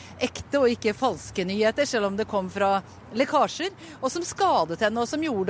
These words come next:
at, eh, veldig, veldig mange velgere oppfattet henne som uærlig. Men når det er sagt, det var mange falske nyheter, ikke minst om, eh,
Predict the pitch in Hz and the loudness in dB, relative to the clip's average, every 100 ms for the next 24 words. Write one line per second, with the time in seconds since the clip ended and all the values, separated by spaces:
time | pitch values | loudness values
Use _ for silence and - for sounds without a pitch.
0 | 233 247 277 262 226 294 208 240 262 226 | 4 2 0 -2 0 -2 0 0 0 0
1 | 254 208 233 240 247 202 185 240 190 190 | -2 -2 -2 0 0 0 0 0 0 -2
2 | 220 240 226 233 214 196 185 - - 254 | -2 -2 -2 0 0 -2 -6 -12 -8 2
3 | 277 190 156 156 175 - - 233 320 277 | 4 4 -2 -2 -6 -6 -4 2 2 4
4 | 269 285 196 - - 202 254 262 202 196 | 4 4 -2 -4 -12 -2 0 0 -2 0
5 | 208 214 - 302 349 170 185 269 - - | 0 -2 -4 0 0 0 0 -2 -2 -8
6 | - 220 - - 190 156 147 190 165 - | -2 -2 -2 -4 -4 -4 -4 -2 -4 -6
7 | 254 - 247 311 262 285 285 - 247 240 | -12 -6 0 4 4 2 0 -2 2 2
8 | 254 269 262 262 | 4 4 4 4